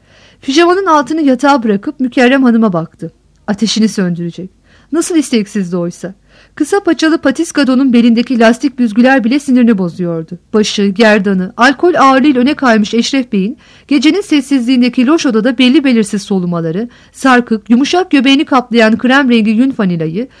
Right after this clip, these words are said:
kımıl kımıl bir garip hayvan derisine döndürüyordu. "Biraz konuşsaydık seninle." Eşref Bey uzanıp aynı alaylı gülümsemeyle sımsıkı tutmuştu kalçalarından.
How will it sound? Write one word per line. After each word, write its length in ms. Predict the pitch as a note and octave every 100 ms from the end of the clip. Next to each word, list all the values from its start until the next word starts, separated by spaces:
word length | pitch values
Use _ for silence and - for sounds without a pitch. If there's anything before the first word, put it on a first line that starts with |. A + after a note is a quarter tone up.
| - -
kımıl 260 | D4+ E4 F#4
kımıl 320 | D#4+ D4 C4
bir 160 | D#4+
garip 300 | C#4 D4+ D#4+
hayvan 360 | C#4+ C#4 C#4 D4
derisine 400 | C4+ B3+ B3+ A#3+
döndürüyordu. 580 | G3+ E3+ E3 E3+ D#3+ D#3 _ _ _ _ _ _
"Biraz 260 | D4+ E4+ F#4
konuşsaydık 640 | - D#4+ D#4 F4 E4+ C#4
seninle." 440 | - G3 F3+ E3+ E3+ _ _ _ _ _ _ _ _ _ _ _ _ _ _ _ -
Eşref 400 | C4+ D4 F#4+ F#4
Bey 120 | F4+ E4
uzanıp 340 | C4+ D4+ E4
aynı 300 | - D#4 D#4+
alaylı 280 | C4+ C#4 C#4
gülümsemeyle 640 | A#3+ B3 B3 D4 C#4 C#4 C4+
sımsıkı 420 | D4 C4 G3 G3
tutmuştu 400 | F#3+ F#3+ - G3
kalçalarından. 800 | G3+ F3+ - F3+ F3 F3 E3+ E3+